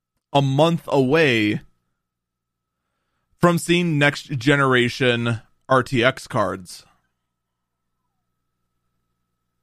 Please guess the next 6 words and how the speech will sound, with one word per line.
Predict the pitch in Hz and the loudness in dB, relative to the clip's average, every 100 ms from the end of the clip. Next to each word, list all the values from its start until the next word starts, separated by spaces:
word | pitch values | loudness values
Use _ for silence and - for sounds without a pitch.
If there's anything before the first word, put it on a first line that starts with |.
| _ _ _ _ _ _ _ _ _ _ _ _ _ _ _ _ _ _ _ _ | _ _ _ _ _ _ _ _ _ _ _ _ _ _ _ _ _ _ _ _
So | - 190 | -2 2
what | 190 | 4
does | 240 214 | 2 0
this | 226 | -2
all | 185 156 | 2 2
mean? | 123 107 87 | 0 -4 -6